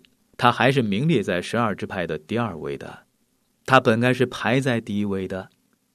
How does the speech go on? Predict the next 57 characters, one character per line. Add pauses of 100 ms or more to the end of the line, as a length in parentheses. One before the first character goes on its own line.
(200)
根
据
创
世
纪
的
四
十
九
章
八
到
十
节 (340)
经
文
的
记
载， (260)
神
给
犹
大
支
派
优
先
的
地
位
的， (440)
主
耶
稣
他
就
是
出
自
犹
大
支
派
的。 (800)
我
们
又
看
到 (300)
但
和
以
法
莲
支
派
呢，